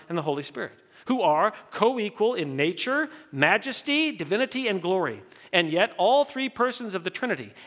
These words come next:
economically take on three different activities and serve in three different roles with respect to creation, redemption, and the eternal plan for the consummation of all things. In John five twenty-two, Jesus is going to tell you that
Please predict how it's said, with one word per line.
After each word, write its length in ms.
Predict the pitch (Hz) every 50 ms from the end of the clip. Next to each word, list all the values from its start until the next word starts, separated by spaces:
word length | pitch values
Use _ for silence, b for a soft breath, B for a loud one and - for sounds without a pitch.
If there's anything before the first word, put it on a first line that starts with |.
| B B -
economically 960 | 214 226 220 - 208 196 202 226 269 294 269 226 - - 127 117 110 123 156 - B B B B
take 300 | B - 220 240 240 240
on 220 | 214 208 208 202 190
three 340 | - - - 240 277 294 285
different 420 | 220 254 - - 226 214 - -
activities 880 | 185 175 175 - - - 320 330 285 - - - 139 131 147 175 170 - B B B B
and 160 | 185 190 180
serve 400 | 185 - 262 269 262 262 262 233
in 160 | 208 180 165
three 240 | - - - 214 190
different 320 | 170 208 - 202 180 147 151
roles 480 | 143 202 269 285 254 226 220 214 -
with 140 | 202 202 180
respect 320 | 202 - - 202 196 196
to 60 | - 165
creation, 680 | - - 143 135 135 165 190 - - 240 247 247 208
redemption, 600 | 160 160 151 - 180 190 196 - - 233 247 254 233 B B B B
and 140 | 160 151
the 80 | 147 143
eternal 340 | 143 - - 208 220 233 220
plan 360 | 226 - 185 175 170 180 175
for 100 | - 151
the 80 | 135 131
consummation 640 | - - 180 185 180 - 180 160 160 165 151 175 165
of 120 | 156 131
all 160 | 139 135 135
things. 500 | 131 - 143 131 113 104 98 95 - - - _ b b b b b b b b b b b b
In 140 | - 202 196
John 240 | 165 233 269 294 -
five 240 | - 254 240 240
twenty-two, 540 | 240 - 214 208 196 - 170 143 131 139 147 B B B B B
Jesus 360 | 147 160 226 285 269 294 247
is 120 | 262 240 -
going 180 | 226 214 202
to 60 | 185
tell 200 | 180 - - 226
you 120 | 208 180 165
that 200 | 165 170 175